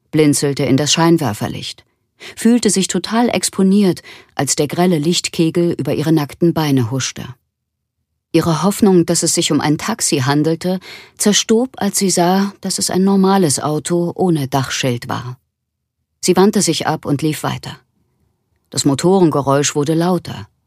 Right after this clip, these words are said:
Dann wurde sie ganz vom Licht der Scheinwerfer erfasst. Mehrere Sekunden vergingen und die Scheinwerfer waren immer noch da.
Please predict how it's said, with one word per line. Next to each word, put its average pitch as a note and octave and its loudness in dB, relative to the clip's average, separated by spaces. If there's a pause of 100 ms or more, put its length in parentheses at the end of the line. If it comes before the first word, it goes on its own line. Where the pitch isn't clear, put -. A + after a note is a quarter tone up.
(440)
Dann G#3+ 4
wurde G#3+ 2
sie G#3+ 2
ganz G#3 2
vom C#3+ -2
Licht - -4
der C#3+ -2
Scheinwerfer D3+ 0
erfasst. - -6 (1400)
Mehrere A3+ 4
Sekunden G#3+ 2
vergingen D#3+ 2
und E3 -4
die F3 0
Scheinwerfer F#3+ 2
waren E3+ 0
immer E3 2
noch G#2+ -4
da. - -14